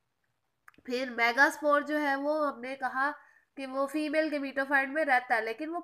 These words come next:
permanently retained नहीं रहता, इसीलिए ये स्पो-, seed formation में इन्वॉल्व नहीं हुआ। फिर यहाँ पर resting time period नहीं है, there is a lack of resting time period after development of embryo। Embryo की डेवलपमेंट के बाद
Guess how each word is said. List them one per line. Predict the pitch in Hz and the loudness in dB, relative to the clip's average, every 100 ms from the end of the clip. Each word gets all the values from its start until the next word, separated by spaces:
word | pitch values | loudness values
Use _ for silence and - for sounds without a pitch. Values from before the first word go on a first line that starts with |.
| - | 2
permanently | 285 285 311 294 262 254 269 | 2 4 2 2 -2 -8 -8
retained | 254 247 226 233 240 254 226 | -8 -4 -2 -2 -4 -10 -8
नहीं | 226 240 247 | -8 -6 -6
रहता, | 240 190 - 165 - | -6 -8 -10 -12 -12
इसीलिए | 233 - 285 262 240 226 | -12 -6 -6 -4 -2 -2
ये | 226 226 | -2 -6
स्पो-, | - 214 202 208 | -6 -10 -10 -10
seed | 233 220 | -10 -10
formation | 233 220 208 202 233 214 208 | -8 -8 -6 -10 -10 -12 -10
में | |
इन्वॉल्व | 185 190 185 196 208 214 | -12 -10 -6 -6 -8 -10
नहीं | 240 240 | -8 -8
हुआ। | 220 180 - _ _ _ _ - | -12 -14 -18 _ _ _ _ -6
फिर | 311 | -2
यहाँ | 320 311 311 330 | -2 0 2 2
पर | 302 294 294 - - _ _ _ _ _ - | 2 2 2 -2 -16 _ _ _ _ _ -10
resting | 240 294 302 - 359 320 | -2 0 0 -6 -10 -4
time | 302 247 233 | 0 0 0
period | 226 208 196 | -6 -8 -8
नहीं | 185 185 196 | -10 -16 -18
है, | - _ 202 | -20 _ -6
there | 226 | -6
is | 247 254 | -2 -4
a | |
lack | 247 247 285 285 | -2 -2 -2 -2
of | 277 254 | -4 -2
resting | 240 - 247 220 | -4 -4 -16 -10
time | 226 214 214 - | -6 -6 -6 -12
period | 190 160 - - | -14 -14 -14 -8
after | 226 - 240 226 | -8 -6 -6 -4
development | 214 202 196 196 208 202 196 | -2 -4 -4 -6 -8 -8 -8
of | 196 | -8
embryo। | 185 180 170 175 | -12 -12 -16 -12
Embryo | 220 226 262 | -12 -12 -12
की | 262 | -12
डेवलपमेंट | 247 240 240 240 254 269 | -2 -2 -2 -6 -14 -14
के | |
बाद | 240 233 247 | -8 -6 -6